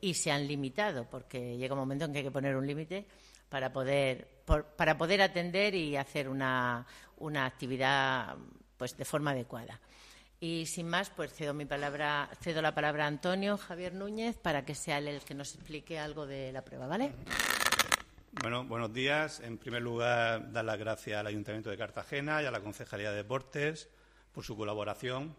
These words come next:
Speaker 2: y en apoyo en este evento, y a la señora concejala por la presencia aquí en este acto. Y bueno,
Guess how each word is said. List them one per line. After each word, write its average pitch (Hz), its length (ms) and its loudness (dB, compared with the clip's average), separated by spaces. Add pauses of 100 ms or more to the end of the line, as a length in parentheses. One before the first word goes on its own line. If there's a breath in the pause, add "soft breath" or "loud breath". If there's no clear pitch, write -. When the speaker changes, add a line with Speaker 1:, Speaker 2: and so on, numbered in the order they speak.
(160)
Speaker 2:
y 113 120 -10
en 107 160 -8
apoyo 104 420 -4
en 104 80 -6
este 107 200 -8
evento, 143 540 -4 (520 loud breath)
y 110 360 0
a 107 60 4
la 101 80 2
señora 113 220 0
concejala 123 500 2
por 110 80 0
la 101 100 2
presencia 98 440 -10
aquí 98 100 -10
en 101 60 -8
este 104 240 -8
acto. 139 400 -6 (640 loud breath)
Y 127 40 0
bueno, 127 360 4